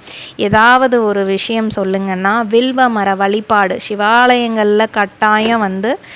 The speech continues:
வில்வ மரங்கள் நிறைஞ்சிருக்கும். சிவாலயங்களுக்கு போயிட்டு வில்வ மரத்துக்கு தண்ணி ஊற்றிவிட்டு கட்டாயம் நீங்க பதினோரு முறை சுத்திவிட்டு வந்தீங்கன்னா, உங்களுக்கு வந்து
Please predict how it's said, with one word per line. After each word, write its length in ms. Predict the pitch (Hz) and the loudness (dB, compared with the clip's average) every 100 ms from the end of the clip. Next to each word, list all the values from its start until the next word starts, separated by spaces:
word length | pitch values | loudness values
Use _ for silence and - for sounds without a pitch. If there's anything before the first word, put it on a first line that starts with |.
| - - | -18 -2
வில்வ 360 | 214 233 269 269 | 4 4 6 4
மரங்கள் 500 | 233 190 190 190 220 | 4 2 2 2 2
நிறைஞ்சிருக்கும். 920 | 202 190 208 220 214 190 180 214 247 | 2 2 2 0 0 0 -2 -4 -4
சிவாலயங்களுக்கு 1000 | - 214 208 226 233 233 220 214 196 196 196 | -4 -4 2 2 4 2 0 -2 -4 -6 -8
போயிட்டு 420 | 202 190 - 269 - - - - - | -6 -6 -4 -4 -6 -18 -20 -20 -4
வில்வ 320 | 208 247 285 277 | 2 4 4 2
மரத்துக்கு 640 | 240 190 190 208 196 233 254 - - | 2 0 -2 -6 -6 -4 -4 -4 -2
தண்ணி 380 | 202 214 247 254 | 0 2 4 2
ஊற்றிவிட்டு 680 | 196 185 170 185 185 - 214 254 - _ | 0 -4 -4 -4 -4 -2 -2 -2 -4 _
கட்டாயம் 640 | - 196 - 214 214 240 240 | -4 -4 -2 0 2 2 0
நீங்க 260 | 196 190 208 - | 0 0 0 0
பதினோரு 440 | 202 208 240 262 | 0 0 0 2
முறை 180 | 233 202 | 2 0
சுத்திவிட்டு 540 | 208 220 196 208 202 214 | -2 -6 -4 -4 -2 -2
வந்தீங்கன்னா, 600 | 208 190 185 185 180 185 - _ _ - - - _ | -4 -4 -6 -6 -2 -2 -2 _ _ -20 -20 -20 _
உங்களுக்கு 360 | 226 220 220 208 | -4 2 2 2
வந்து 300 | 202 208 220 | 2 4 4